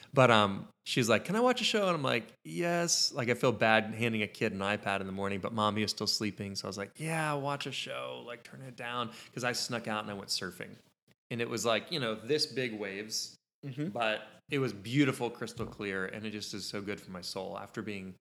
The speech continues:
Speaker 1: landlocked for fourteen years in Nashville, I'm just a very happy camper to live near the ocean again. That's just so good. Salt water runs through my veins. So that was kinda, like, the thing that happened today.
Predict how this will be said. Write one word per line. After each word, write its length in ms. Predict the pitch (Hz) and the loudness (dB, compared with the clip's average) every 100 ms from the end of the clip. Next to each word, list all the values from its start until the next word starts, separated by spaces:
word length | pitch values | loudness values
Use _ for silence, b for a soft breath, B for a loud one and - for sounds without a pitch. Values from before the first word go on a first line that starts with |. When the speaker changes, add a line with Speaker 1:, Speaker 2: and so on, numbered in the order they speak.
| _ _ - | _ _ -6
Speaker 1:
landlocked 640 | 107 120 120 120 110 113 | -2 0 2 2 4 2
for 380 | - - 98 92 | -2 -2 0 0
fourteen 600 | - - 143 143 - 127 | -4 -2 -2 -2 -4 -4
years 320 | 117 117 110 | -2 -2 -2
in 80 | 107 98 | -4 -6
Nashville, 640 | 95 95 - 98 95 92 - _ _ - | -6 -6 -6 -4 -4 -6 -14 _ _ -10
I'm 100 | 104 | -6
just 180 | 104 - | -6 -6
a 40 | |
very 200 | 98 95 | -6 -6
happy 260 | 92 92 - | -4 -6 -6
camper 340 | - 95 90 | -10 -10 -8
to 140 | 90 92 | -10 -10
live 200 | 92 85 | -12 -10
near 160 | 92 | -10
the 160 | 87 87 | -10 -10
ocean 280 | 90 - 95 | -10 -12 -14
again. 420 | 85 87 87 87 - _ _ _ - | -16 -16 -14 -16 -18 _ _ _ -12
That's 140 | 92 | -10
just 220 | 92 90 - | -10 -12 -12
so 180 | - 95 | -10 -8
good. 240 | 90 87 | -8 -8
Salt 220 | - 117 | 0 0
water 200 | 127 110 | 2 0
runs 260 | 101 98 92 | 0 -4 -6
through 100 | 95 | -8
my 100 | 90 | -8
veins. 300 | 87 87 - | -10 -12 -2
So 60 | 135 | 0
that 100 | 135 | 2
was 100 | 139 | -2
kinda, 220 | 131 117 | -2 0
like, 360 | 107 95 - - | 0 -2 -4 -10
the 60 | |
thing 180 | 107 104 | -8 -6
that 100 | 95 | -6
happened 240 | 90 90 90 | -6 -6 -6
today. 200 | 90 | -8